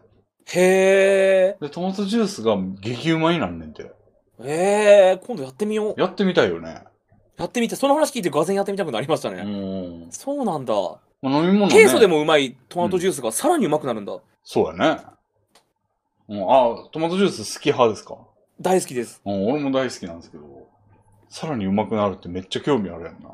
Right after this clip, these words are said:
Speaker 1: めっちゃ興味ある。ちょっと、えー？
Speaker 2: うん。らしいんで、今度乗った時、持ち込んでみてください。多分、
Speaker 1: やってみます。
Speaker 2: 中でもあるんかな、あるとこには。あの、エルシーシーにはなかったですね。
Speaker 1: <laughs>
Speaker 2: うん。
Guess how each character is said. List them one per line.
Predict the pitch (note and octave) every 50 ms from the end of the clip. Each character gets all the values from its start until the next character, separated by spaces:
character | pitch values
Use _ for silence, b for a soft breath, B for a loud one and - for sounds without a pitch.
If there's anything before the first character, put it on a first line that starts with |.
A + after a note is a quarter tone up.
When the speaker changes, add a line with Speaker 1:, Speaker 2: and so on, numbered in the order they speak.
| - _
Speaker 1:
め | A2+ A#2+ D3
っ | D3+ -
ち | - -
ゃ | F3+
興 | - G3 F3+ D3
味 | C3+ A2+
あ | G#2
る。 | G2+ G2+ G2
ち | - -
ょ | - B2
っ | A2
と、 | G#2
え | B2 C3 C#3+ F#3 A3+ C4 D4 - _ _ -
ー？ | F#2
Speaker 2:
う | F2+
ん。 | - - - - _ _ _ _ _ _ _ _ _ _ _ _ _ _ _ _ -
ら | G2+ G2+
し | G2+ - G#2+ F#2
い |
ん | F2 E2
で、 | E2+ E2
今 | - A#2+ C3 B2+
度 | A#2 G2+ F2+ E2+ - -
乗 | F#2 G#2 G#2+
っ | -
た | - G2 F#2
時、 | F#2 F2 D#2 E2+ E2+ E2 E2 - - _ _ _ _ _ -
持 | A2 A2 A2
ち | - -
込 | A#2 A2
ん | G#2
で | G2+
み | G2+ G2+
て | G2+ F#2+
く | F#2+
だ | F#2 F2
さ | F2+ F2 - -
い。 | -
多 | - B2
分、 | A#2 G#2+ F#2+ F#2 G2
Speaker 1:
や | C#3 D3+
っ | D3
て | -
み | E3 E3+ D#3+
ま | D#3 D#3+
す。 | D3+ - - - - _ _ -
Speaker 2:
中 | C3+ E3 G3 - - G#4+
で | F#4 -
も | - G2 F#2 G2
あ | B2
る | - D#4+
ん | E4+ G#3+ -
か | - F#2+
な、 | F2+ F#2 F#2 F2 F2+ F2+
あ | F#2
る | F2+ -
と | - -
こ | F#2+ F2
に | E2+ E2
は。 | - - C#2 - _ _ _ _ _ _ _ _ _ _ _ _ _ _ _ _ _ _ _ _ _ _ _ -
あ | G#2 F#2+
の、 | A2
エ | C#3+
ル | E3+ E3+
シ | - - A3+
ー |
シ | - - G#3+
ー | F#3+
に | D3+
は | C3+ G#2
な | F#2+ G2+
か | G2 G2
っ | F#2 -
た | E2+
で | D#2+ E2
す | - - -
ね。 | - - _ _ _ _ _ _ _
Speaker 1:
<laughs> | - - - -
Speaker 2:
う | A3
ん。 | A3+ - A3 G3 - A#3 A3+ - A#3+ A3 - B3 A3 - - G3+ - - - G4